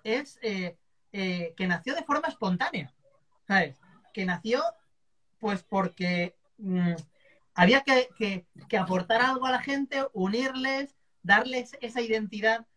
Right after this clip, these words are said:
que, que no se podía conseguir de, de otra manera, y alguien, en este caso, tú, apoyado por toda la, la colla esta de, que tenía Kilian y sus colegas, eh, creasteis algo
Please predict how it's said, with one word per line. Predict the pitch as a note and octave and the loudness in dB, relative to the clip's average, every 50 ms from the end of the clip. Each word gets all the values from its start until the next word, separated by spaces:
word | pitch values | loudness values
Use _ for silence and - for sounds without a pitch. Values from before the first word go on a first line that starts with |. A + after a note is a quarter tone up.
| _ _ _ _ _ _ | _ _ _ _ _ _
que, | - A3+ G3+ F#3 | -10 -10 -10 -8
que | - G#3 G3 | -6 -6 -6
no | G#3 G#3 | -4 -4
se | - A3 G3 | -4 -4 -4
podía | G3+ G3+ G3+ G3+ G3 F#3+ | -4 -4 -4 -4 -4 -2
conseguir | G3+ G3 F#3 - G3+ G3+ G3+ G3 G3 | -2 -4 -4 -4 -6 -6 -6 -6 -4
de, | G3+ G3 G3 G3+ - - _ _ _ - | -2 -2 -2 -4 -6 -12 _ _ _ -6
de | G3 G#3 G#3 | -4 -4 -2
otra | G#3 G#3 G3 G3+ | -2 0 0 0
manera, | G3 G3+ A3+ B3 C4 C#4 C#4+ - _ _ | 0 0 0 0 -2 -2 -4 -6 _ _
y | - F#3 F3 | -6 0 0
alguien, | F3+ F#3+ G#3 G#3+ G#3+ A#3 C4+ - _ _ _ _ _ | 2 2 2 0 -2 -2 -2 -4 _ _ _ _ _
en | F#3 F3 | -8 -8
este | E3+ E3+ - F#3+ F3+ | -8 -6 -6 -4 -4
caso, | F#3+ F#3+ - - A3+ B3 - _ _ _ - - _ _ _ _ - | -4 -4 -4 -4 -6 -6 -8 _ _ _ -20 -20 _ _ _ _ 2
tú, | B3+ C4+ D4 - - _ _ _ _ _ - | 4 4 4 2 -4 _ _ _ _ _ -4
apoyado | - D#3 C#3 E3 E3+ F#3 F#3+ G3+ F#3+ | -4 0 2 4 6 6 6 6 6
por | F3 F3+ F3+ F3 | 4 2 2 2
toda | F3+ F#3+ F#3 F3+ | 2 4 4 6
la, | F3+ F3+ F3+ F3 F3 F3 - _ _ _ _ | 6 6 6 6 4 0 -4 _ _ _ _
la | F#3+ F3+ F3 F#3 | 0 0 0 0
colla | - G3+ G3+ F#3+ F#3 F3 F#3 | 0 -2 -2 0 2 2 0
esta | G3 F#3+ - - F3+ F3+ | 0 -2 -6 -6 -4 -2
de, | F3+ F3+ F3 F3 F3 E3+ E3+ - _ _ _ _ - G#3+ | -2 -2 -2 -2 -2 -4 -6 -10 _ _ _ _ -16 -8
que | F#3+ G#3 F#3+ | -6 -4 -2
tenía | F3+ F#3 F#3 F#3+ F#3+ F#3 F3+ F3 F3 F3 F3 E3+ E3+ E3+ E3+ E3+ E3+ F3 - | 0 0 0 0 2 2 4 4 4 4 2 2 0 -2 -4 -4 -6 -8 -8
Kilian | - G3 F#3 F#3 F3+ F3+ F3+ | -6 -4 -4 -2 -2 -2 -2
y | F3+ | -4
sus | F3 - F#3 F3 | -6 -8 -10 -6
colegas, | - G3 G3+ A#3 B3 C#4 E4+ - - _ _ _ _ _ _ - - - | -2 0 2 2 2 0 -4 -6 -10 _ _ _ _ _ _ -20 -12 -6
eh, | A#3+ G3+ F#3+ F3+ F3 E3+ D#3+ D3+ D3 - _ _ _ _ _ _ _ _ _ _ _ _ _ _ _ _ - | -2 0 2 2 2 2 0 -2 -6 -12 _ _ _ _ _ _ _ _ _ _ _ _ _ _ _ _ -8
creasteis | - E3 E3 D#3 D#3 D#3+ A3 A3 G#3+ A3 | -4 -2 -2 -2 -4 -4 -6 -6 -4 -4
algo | A3 A3 A3 B3 B3+ B3 A3+ G3+ F3+ E3+ D#3 C#3+ C3+ | -4 -4 -4 -4 -4 -4 -2 -2 -4 -4 -6 -8 -12